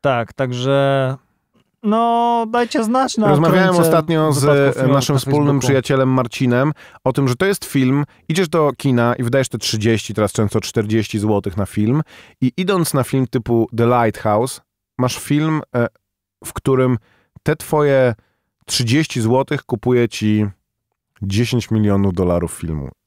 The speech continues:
Speaker 2: Idąc na, e, Gwiezdne Wojny, masz film, w którym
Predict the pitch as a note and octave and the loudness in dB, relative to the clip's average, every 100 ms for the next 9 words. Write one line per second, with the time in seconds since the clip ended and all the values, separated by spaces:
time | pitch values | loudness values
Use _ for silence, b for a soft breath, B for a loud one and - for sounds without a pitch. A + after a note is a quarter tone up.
0 | _ C3+ C#3+ C#3 - A2+ G#2+ G#2 G2+ _ | _ -4 -2 -2 -2 0 2 0 -2 _
1 | - F#2+ F#2 F#2 F#2 - G#2+ G#2 G#2 A2 | -8 -4 -2 -2 -4 -8 -12 -4 -2 0
2 | A2 G#2 G2+ G2 G#2+ D3 b b b b | 0 0 0 0 0 -2 b b b b
3 | - - - B2+ C3 - - A2+ A2+ | -10 -8 -2 0 0 -4 -2 0 0